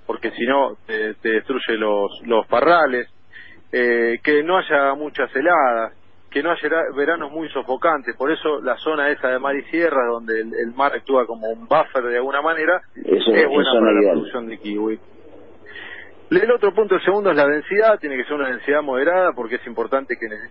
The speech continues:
Speaker 1: que el, lleguen los rayos de sol para que fructifique bien los az-, los azúcares.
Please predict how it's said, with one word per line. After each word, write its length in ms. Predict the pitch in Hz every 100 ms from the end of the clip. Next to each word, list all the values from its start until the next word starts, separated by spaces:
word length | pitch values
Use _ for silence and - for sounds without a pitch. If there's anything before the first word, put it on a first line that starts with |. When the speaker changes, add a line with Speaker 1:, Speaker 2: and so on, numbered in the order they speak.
| -
Speaker 1:
que 300 | 113 110 104 101 - - -
el, 220 | 120 113 107 -
lleguen 260 | 165 143
los 100 | 123 120
rayos 240 | 135 -
de 120 | 113 -
sol 140 | 160
para 180 | 120 110
que 120 | 107
fructifique 680 | - 110 - 107 135 117 120
bien 140 | 123
los 160 | 113 139
az-, 240 | 135 -
los 180 | 160 -
azúcares. 560 | 123 202 175 151 156